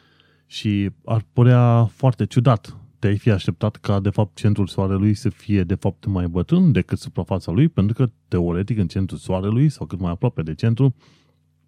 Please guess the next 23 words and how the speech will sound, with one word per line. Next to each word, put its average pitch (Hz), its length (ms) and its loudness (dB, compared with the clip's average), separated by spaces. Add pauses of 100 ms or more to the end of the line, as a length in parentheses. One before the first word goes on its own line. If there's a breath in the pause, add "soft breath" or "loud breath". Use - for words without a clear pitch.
(720 loud breath)
se 107 180 0
generează 104 640 2
heliul 107 600 0
din 120 340 2
hidrogen. 135 640 2
Și - 120 -8
atunci 104 260 2
te-ai 87 200 -2
put-, - 480 -4
uh, 90 580 -4 (140)
te-ai 95 140 0
putea 90 280 -2
aștepta 98 360 -4
ca 92 140 -4
centrul 147 360 2
să 98 140 -4
fie 101 180 0
mai 98 360 0 (220)
în 110 180 4
vârstă 101 380 0
decât 107 320 0
suprafața, 151 640 -2
nu? 156 220 4